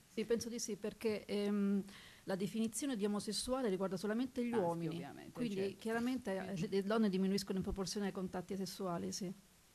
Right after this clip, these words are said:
Speaker 2: E tutto questo
Speaker 1: Però
Speaker 2: non è
Speaker 1: questo dato è comunque,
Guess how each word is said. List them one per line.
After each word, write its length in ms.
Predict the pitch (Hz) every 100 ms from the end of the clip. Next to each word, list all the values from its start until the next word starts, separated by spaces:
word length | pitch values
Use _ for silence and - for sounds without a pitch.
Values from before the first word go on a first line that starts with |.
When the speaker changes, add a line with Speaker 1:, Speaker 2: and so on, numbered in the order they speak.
| -
Speaker 2:
E 100 | 247
tutto 320 | 254 262 196
questo 220 | 202 202
Speaker 1:
Però 120 | 254
Speaker 2:
non 60 | -
è 20 |
Speaker 1:
questo 200 | 220 214
dato 240 | 233 247 208
è 140 | 185
comunque, 800 | 208 208 247 226 214 202 196